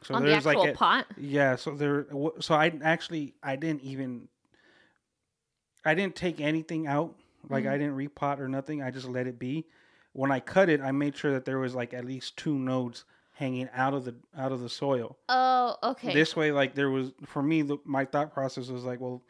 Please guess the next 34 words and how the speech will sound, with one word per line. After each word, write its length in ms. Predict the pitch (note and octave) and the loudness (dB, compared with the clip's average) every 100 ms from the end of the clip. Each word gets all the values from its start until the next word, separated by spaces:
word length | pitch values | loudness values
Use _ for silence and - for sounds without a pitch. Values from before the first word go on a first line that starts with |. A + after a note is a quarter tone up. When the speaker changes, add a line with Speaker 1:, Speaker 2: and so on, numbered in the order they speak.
| _ _ _ _ _ _ _ _ _ - | _ _ _ _ _ _ _ _ _ -12
Speaker 2:
It'll 180 | G3+ F3 | 0 2
Speaker 1:
it's 140 | E3 | 2
gonna," 340 | F#3 F#3 E3+ G#3 | 4 4 4 2
Speaker 2:
root. 180 | E3+ | 2
Speaker 1:
yeah, 180 | E3+ E3 | 6 6
because 280 | D3 D3+ D#3 | 4 -2 -2
if 120 | D#3 | 0
it's 180 | F3 - | -2 0
just 240 | F#3+ F3 - | -2 -2 -4
in 360 | E3+ E3+ D#3 - | -2 -2 -4 -8
the 160 | D3+ C3+ | -6 -6
soil, 540 | - D3+ F3 G3 G3 _ _ _ | -2 0 2 0 -8 _ _ _
it's 220 | C#3+ C#3 | -8 -2
not 140 | D#3 | -2
gonna 180 | D3 C#3+ | 0 -4
catch 340 | C3+ D3+ C#3 - | -2 -2 -2 -2
any, 500 | C3 B2+ A#2+ A#2 A#2+ - | -4 -4 -6 -10 -14 -6
like, 180 | C3 B2 | -6 -6
sunlight 540 | - D3 C3+ B2 A#2+ | 0 0 2 0 -2
or 100 | B2 | -6
anything. 360 | A#2+ A#2+ A#2+ A#2+ | -8 -10 -8 -6
And 100 | C3 | -4
there's 140 | C3 | 0
Speaker 2:
Okay. 60 | C#3+ | 2
Speaker 1:
already 280 | D3 C3+ | 2 0
these 220 | B2+ B2+ - | -4 -10 -12
stems 400 | - C#3+ C#3+ - | -4 -2 -2 -4
here, 180 | B2+ | -8
so 160 | A#2+ B2+ | -8 -8
might 200 | B2+ B2+ | -6 -6
as 120 | B2 | -6
well 120 | G#2 B2+ | -8 -8
Speaker 2:
Okay. 80 | |
Speaker 1:
just 120 | A#2+ | -10